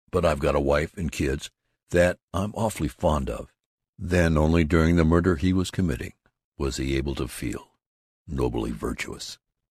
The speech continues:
"I want us to be friends, but, gosh,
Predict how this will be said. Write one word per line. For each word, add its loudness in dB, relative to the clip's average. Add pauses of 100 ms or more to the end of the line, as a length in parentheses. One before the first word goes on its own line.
(120)
"I 8
want 6
us 0
to -6
be 0
friends, -4
but, -4 (300)
gosh, -4